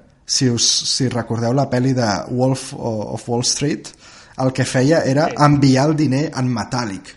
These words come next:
Speaker 1: a Gi-, a Suïssa, val? Que això és com es feia abans.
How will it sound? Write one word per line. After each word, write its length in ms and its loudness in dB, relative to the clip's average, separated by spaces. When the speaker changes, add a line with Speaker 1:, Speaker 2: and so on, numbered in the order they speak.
Speaker 1:
a 120 -4
Gi-, 160 -4
a 140 -4
Suïssa, 500 0
val? 280 -8
Que 80 -4
això 160 0
és 80 -2
com 160 2
es 160 2
feia 280 0
abans. 420 -6